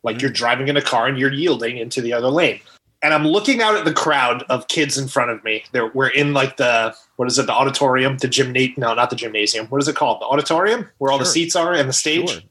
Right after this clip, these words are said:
Speaker 2: sure. Auditorium.
Speaker 1: And I can feel them looking at me, and I'm like, "You are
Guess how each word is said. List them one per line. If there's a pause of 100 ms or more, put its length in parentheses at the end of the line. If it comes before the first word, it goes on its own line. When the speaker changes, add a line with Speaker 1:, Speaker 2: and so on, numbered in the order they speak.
Speaker 2:
sure. (160)
Auditorium. (400)
Speaker 1:
And
I
can
feel
them
looking
at
me,
and
I'm
like, (120)
"You
are